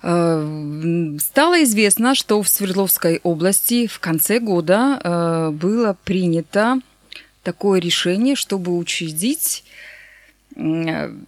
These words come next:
предприниматель года, предприниматель Свердловской области. Человек, который получит значок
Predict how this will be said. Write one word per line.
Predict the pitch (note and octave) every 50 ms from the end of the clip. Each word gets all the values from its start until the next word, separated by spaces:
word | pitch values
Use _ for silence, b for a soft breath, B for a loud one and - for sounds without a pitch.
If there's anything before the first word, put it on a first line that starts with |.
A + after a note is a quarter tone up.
| - - -
предприниматель | - G3 F3+ - - F#3 F#3 F#3 F#3 F#3+ G#3 G#3+ A3 G#3+ - A#3 A3 G#3+ G3 G3 - - -
года, | E3 D#3+ D#3+ F#3 F#3+ F#3 D3+ D3 D3
предприниматель | - E3+ D#3+ C#3+ - D#3 D#3+ E3 E3 E3 F3 F#3 F#3 - G3 F3+ -
Свердловской | - - - D#3+ D#3 D#3 D#3 D#3+ D#3+ - - - E3+ D#3+
области. | D#3+ E3 D3 D3+ D#3 D3 - - - C#3+
Человек, | - - F3 F3 F#3 A#3 D4 -
который | - G3 - G#3 F3+ F3
получит | D3 - E3+ F3+ G3+ F3+ - - C#3+
значок | C#3+ D3 E3 E3+ D#3+ - - A3 A3+ - - - - -